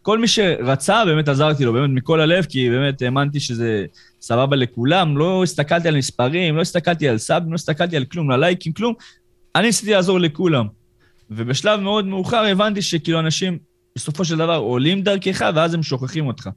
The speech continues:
אני לא אגיד שמות ספציפיים, כי אני לא רוצה להיכנס ליותר מדי, אבל, אה, נגיד,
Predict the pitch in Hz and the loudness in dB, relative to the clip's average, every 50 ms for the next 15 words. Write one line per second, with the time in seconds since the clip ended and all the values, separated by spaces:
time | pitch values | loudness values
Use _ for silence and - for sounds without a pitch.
0 | _ _ _ _ _ - - 123 143 156 156 147 - 147 139 147 147 147 - - | _ _ _ _ _ -8 -4 -2 0 0 0 0 0 0 2 2 0 -2 -2 -2
1 | 120 120 - 151 165 - 160 139 - 113 123 131 131 127 - 127 110 - 113 117 | -4 -2 -2 -2 -4 -2 -4 -4 -2 -2 -2 -2 -2 -4 -4 -4 -6 -4 -4 -4
2 | 120 117 - 113 104 - - 113 110 107 101 104 131 175 202 220 220 220 - - | -4 -4 -4 -6 -6 -4 -4 -4 -4 -4 -4 -2 0 0 0 0 -2 -6 -10 -18
3 | - _ _ _ _ - 107 104 104 104 110 110 110 110 110 113 110 107 110 110 | -20 _ _ _ _ -8 -6 -4 -2 0 0 0 2 0 0 0 0 0 0 0
4 | 110 110 101 - - _ _ _ _ _ _ _ _ - 110 131 147 175 208 214 | 0 -2 -2 -4 -8 _ _ _ _ _ _ _ _ -4 -2 0 2 2 2 2
5 | 180 | 0